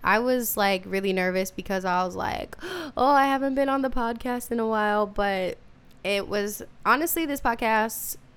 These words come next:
is so good, and I really got my feelings out there because, whew, I've been holding this in for a few days now.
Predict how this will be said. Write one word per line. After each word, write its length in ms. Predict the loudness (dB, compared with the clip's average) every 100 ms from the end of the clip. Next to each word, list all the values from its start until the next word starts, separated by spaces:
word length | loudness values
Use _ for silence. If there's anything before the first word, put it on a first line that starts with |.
| -20 -20 -10
is 340 | -2 -2 -2 -6
so 380 | -4 2 4 4
good, 400 | 4 2 2 0
and 320 | -2 0 0
I 120 | 0 -2
really 280 | 0 0
got 160 | 2 2
my 140 | 2
feelings 440 | -2 -2 -2 0 0
out 200 | 0 0
there 160 | -2
because, 380 | -2 0 0 0
whew, 260 | 0 0 0
I've 140 | -2
been 120 | -2 -2
holding 300 | -2 -2 -4
this 140 | -4
in 140 | -4
for 180 | -2 -2
a 180 | 0 -2
few 480 | -4 -8 -4 -2 0
days 320 | 0 0 -2
now. 320 | -2 0 -2